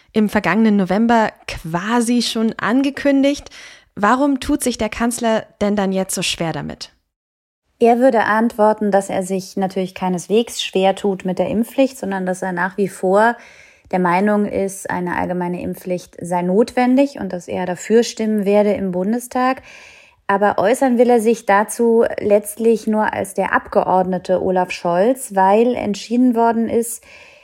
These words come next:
Speaker 2: die Abstimmung über eine allgemeine Impfpflicht im Bundestag über die Fraktionsgrenzen hinweg möglich zu machen. Also das heißt, man muss sich nicht an die Fraktionslinie halten. Es werden nicht die Regierungsfraktionen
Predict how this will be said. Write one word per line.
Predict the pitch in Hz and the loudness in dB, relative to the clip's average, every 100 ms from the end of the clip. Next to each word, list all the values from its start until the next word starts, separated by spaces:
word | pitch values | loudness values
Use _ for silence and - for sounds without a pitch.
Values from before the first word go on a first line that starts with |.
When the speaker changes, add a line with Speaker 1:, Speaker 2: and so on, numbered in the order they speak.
| _ 208 | _ -4
Speaker 2:
die | 202 196 196 | 0 0 0
Abstimmung | 196 - - 214 208 202 196 | -4 -6 -4 -2 0 0 -2
über | - 202 185 180 | -4 -2 0 0
eine | - 185 175 | -2 -2 -4
allgemeine | 180 180 175 175 | -4 -4 -6 -6
Impfpflicht | 202 202 214 196 - | -6 -6 -4 -4 -4
im | 185 | -4
Bundestag | 180 185 180 - 180 175 170 - - _ _ - | -4 -4 -6 -8 -4 -4 -4 -14 -20 _ _ 0
über | 196 | 2
die | 196 | 2
Fraktionsgrenzen | 190 190 220 233 226 - 196 190 196 | -2 -2 -2 -2 -2 0 -2 -2 -4
hinweg | 180 196 190 196 - _ _ - | -2 2 0 0 -10 _ _ -4
möglich | 175 175 165 | -4 -4 -12
zu | - | -8
machen. | 165 165 165 - - | -6 -6 -8 -12 -4
Also | 185 180 | -4 -2
das | 180 180 | -2 0
heißt, | 196 196 196 | 2 2 0
man | 190 185 | -2 -2
muss | 196 196 | -4 -6
sich | 190 | -4
nicht | 202 208 - | -4 -4 -6
an | 196 | -6
die | 190 | -6
Fraktionslinie | 190 185 - 233 254 247 254 254 240 | -6 -6 -2 0 0 2 4 4 4
halten. | 240 262 262 | 4 2 -2
Es | 202 - | -4 -2
werden | 185 180 | -2 -2
nicht | 185 185 | -8 -8
die | 185 | -8
Regierungsfraktionen | 180 185 220 240 226 220 214 - 214 214 208 | -6 -2 -2 -2 -2 -6 -6 -4 -2 -2 -4